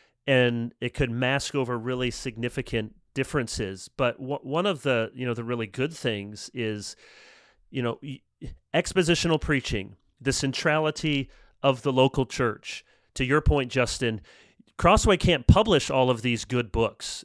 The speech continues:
and this renaissance of systematic theology and all the rest if there aren't people to buy them. And I think it's owing, at least in part, to this movement from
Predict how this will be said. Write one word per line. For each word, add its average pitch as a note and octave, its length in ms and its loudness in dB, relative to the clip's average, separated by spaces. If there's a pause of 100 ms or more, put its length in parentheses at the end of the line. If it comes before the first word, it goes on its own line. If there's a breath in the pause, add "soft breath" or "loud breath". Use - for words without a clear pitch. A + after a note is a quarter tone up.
(120)
and B2+ 120 0
this A#2+ 200 -4
renaissance C#3 600 0
of B2 80 -2
systematic B2+ 600 -4
theology A#2+ 300 -2
and A#2 40 -2
all A#2+ 80 -2
the A#2+ 60 -2
rest A#2+ 160 -4
if D#3+ 100 -2
there E3+ 160 2
aren't F#3+ 140 4
people F3+ 240 0
to C#3+ 120 0
buy D#3 340 2
them. F#2+ 320 -6 (120)
And C3+ 160 0
I F3+ 80 4
think F3+ 360 -2 (380 loud breath)
it's D3 240 0
owing, D#3+ 300 6
at C#3+ 100 -2
least D#3+ 320 0
in C3 120 0
part, D3+ 540 2
to C#3 100 -2
this B2+ 240 -2
movement C3 520 0
from A2+ 400 -2